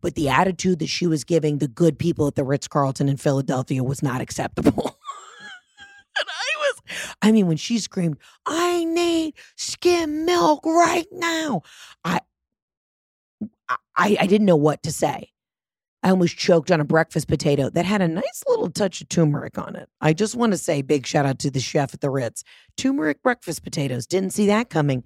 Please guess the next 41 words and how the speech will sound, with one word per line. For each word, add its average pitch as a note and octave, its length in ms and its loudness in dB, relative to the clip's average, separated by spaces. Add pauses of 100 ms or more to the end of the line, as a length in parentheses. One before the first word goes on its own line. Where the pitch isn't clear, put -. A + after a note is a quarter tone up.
(200)
Not D3+ 260 6
mad C#3 240 2
at A2+ 80 -6
it. G#2+ 140 -10 (320)
But C#4+ 100 2
anyways, A3+ 380 2
going B3 420 2
back E3+ 240 2
to E3 100 -4
your D#3 120 4
ludicrous C#3 580 0
mode, A#2+ 340 -4 (320)
anybody, A#3 600 4
this A3 200 2
woman A3+ 320 4
must F#3+ 200 0
have D#3 80 -4
gotten C#3+ 260 0
up C#3+ 120 -4
that C3 200 -4
day C#3 180 0
and C3+ 140 -2
said, C#3 240 2
"I'm D#3 140 0
gonna D3+ 100 4
put - 380 -2
this C#3+ 180 -2
fucking C#3 420 -2 (360)
walker D3+ 500 2
in C#3+ 140 0
sport C#3 360 0
mode C3 300 -2 (240)
and F3 100 2
I'm D#3 220 0
gonna," D3+ 220 -2 (100)
no, F#3 320 2
in G3+ 220 4 (200)
<clears throat> G#3+ 360 0
ludicrous A#3 600 2
plus E3 380 -2
mode. C3 300 0